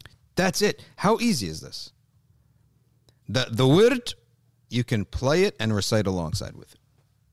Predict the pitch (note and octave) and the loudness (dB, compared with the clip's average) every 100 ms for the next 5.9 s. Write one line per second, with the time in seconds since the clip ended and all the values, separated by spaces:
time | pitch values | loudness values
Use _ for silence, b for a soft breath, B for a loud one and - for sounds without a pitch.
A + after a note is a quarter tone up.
0 | _ _ _ _ _ _ _ _ _ _ | _ _ _ _ _ _ _ _ _ _
1 | _ _ _ _ - b b b b b | _ _ _ _ -20 b b b b b
2 | b b b b _ C3+ D3 F3 A3+ A3 | b b b b _ -2 2 2 4 2
3 | G3 E3 E3+ D#3+ F3 - - - C3+ D3+ | 4 4 4 4 2 -4 -16 -6 0 2
4 | D#3 D3+ D3 F3+ - E3+ D3 D#3+ D3 D#3 | 4 4 4 2 0 0 2 2 2 2
5 | D3+ C3+ D3+ - C3+ D3 C3 D3 | 2 0 -2 0 0 2 2 2